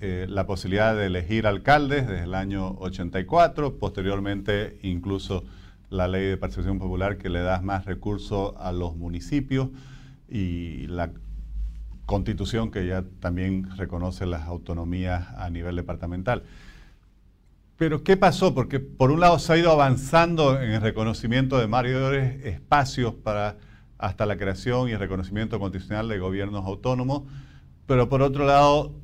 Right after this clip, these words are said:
de lo que yo entiendo de tu artículo, parece que cuando se era más pequeño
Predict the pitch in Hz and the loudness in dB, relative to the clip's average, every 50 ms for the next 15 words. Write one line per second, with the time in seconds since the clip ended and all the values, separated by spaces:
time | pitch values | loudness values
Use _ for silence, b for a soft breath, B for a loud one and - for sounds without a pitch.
0 | - - - - 98 113 110 107 110 110 - 104 101 110 120 117 110 127 120 117 | -16 -16 -16 -10 -6 -4 -2 -2 -2 -2 -2 0 0 2 0 0 0 0 0 0
1 | 123 113 127 123 113 - 123 110 - 127 123 127 135 127 - - - - - 110 | 0 0 2 0 0 0 -2 -2 0 2 2 2 2 0 -4 -12 -14 0 2 4
2 | 110 120 120 - - - - - - 90 - - - - - 101 98 98 98 98 | 4 4 2 0 -2 -4 -4 -4 -8 -12 -14 -14 -10 -4 -2 -2 0 0 0 -2
3 | 98 98 95 95 - - 117 123 131 127 127 131 131 131 135 127 131 131 127 131 | 0 -2 -2 -2 0 4 6 6 8 8 6 6 4 4 4 4 4 6 6 6
4 | 131 135 - - - | 6 4 4 0 -4